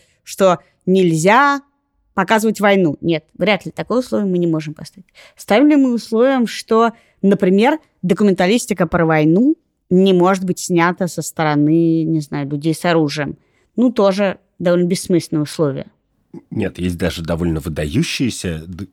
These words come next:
Speaker 2: э, документальные фильмы, которые демонстрируют людей с оружием. И про них сняты. Это же вопрос всегда каких-то градаций. Погоди, тут есть од-,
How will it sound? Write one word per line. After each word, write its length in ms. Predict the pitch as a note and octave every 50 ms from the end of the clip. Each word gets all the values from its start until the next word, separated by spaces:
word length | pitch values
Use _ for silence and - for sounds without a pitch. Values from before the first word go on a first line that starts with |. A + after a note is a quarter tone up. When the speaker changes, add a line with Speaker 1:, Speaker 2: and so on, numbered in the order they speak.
| _
Speaker 2:
э, 320 | - E2+ D#2+ D#2 D2+ D2+ D2+
документальные 640 | D2+ D#2+ - - D#2 D#2+ D#2+ - D#2+ D#2 D2 C#2+ C#2+
фильмы, 300 | - - F2 G2 G#2+ G2
которые 480 | F2+ - D2 - - D2 D2+ D#2 D#2 E2 _ _ _ _ _ _ -
демонстрируют 1120 | E2+ D#2+ D#2+ E2+ E2+ E2 D2+ - - - G2 F#2+ G2+ G2 F2 - D#2 D2 C2 _ - - _ _ _ _ _ _ _ _ _ _ -
людей 480 | - F#2+ E2+ E2 D2 D2 E2+ D#2+ D2+ D2 -
с 120 | - -
оружием. 580 | F2 D#2 D2+ D#2+ C#2+ - - C#2+ C2+ - - _ _ _ _ _ _ _ _ _ _ _ _ _ _
И 120 | - D#2
про 240 | - - - D#2+ D#2
них 260 | E2 E2+ D#2+ C#2+ - -
сняты. 440 | - - D2+ D2+ - - - - - _ _ _ _ -
Это 200 | - G2+ - -
же 120 | G2 G#2+ G#2+
вопрос 600 | A2+ G#2+ - - A#2 G#2+ G2 - - - - _ _ _ _ _ _ _ _ -
всегда 560 | - - - F#2+ D#2+ G2+ F2+ G2 F#2+ F2+ F2+ D#2+
каких-то 640 | - F2 E2 - F2 - - - - F2 E2 E2+ -
градаций. 520 | F#2+ - - F#2+ A2+ G3+ G#3+ - - - - - _ _ -
Погоди, 240 | A2 B2 C3 -
тут 160 | C3+ - B2+ E3
есть 160 | F#3 - -
од-, 260 | D#3+ D3+ C3 - -